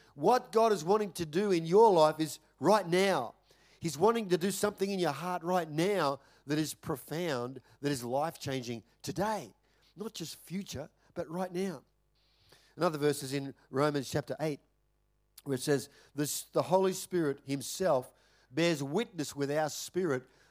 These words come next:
that we are God's children." Now, if we are children, then we are heirs, heirs of God and co-heirs with Christ. In other words, there's an inheritance that God has for you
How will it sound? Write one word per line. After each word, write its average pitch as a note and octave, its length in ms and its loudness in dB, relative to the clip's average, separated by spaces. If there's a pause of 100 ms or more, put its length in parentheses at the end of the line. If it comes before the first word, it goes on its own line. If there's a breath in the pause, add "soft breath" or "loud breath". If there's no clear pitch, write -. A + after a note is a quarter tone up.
that D3 240 2
we F#3 240 2
are D#3 400 4 (360 soft breath)
God's D#3 340 4
children." D3+ 600 -2 (680)
Now, D#3 100 2
if A3 120 2
we G3 80 0
are D#3 60 0
children, D3 800 -2 (180)
then C#3 140 -2
we D3 160 2
are C#3 200 4 (140)
heirs, E3 680 2 (680)
heirs G#3 400 4
of E3 180 -8
God C#3 320 0
and B2 200 -8 (340)
co-heirs B2+ 800 -2
with A#2 180 -12
Christ. - 580 -16 (320 soft breath)
In E3 60 -4
other E3+ 100 0
words, D3+ 240 -2 (240 soft breath)
there's F3 240 2
an E3+ 160 -4
inheritance C#3+ 960 -4 (260 soft breath)
that C3 220 -4
God C3+ 260 0
has E3+ 280 -8
for C#3 100 -10
you A2 280 -8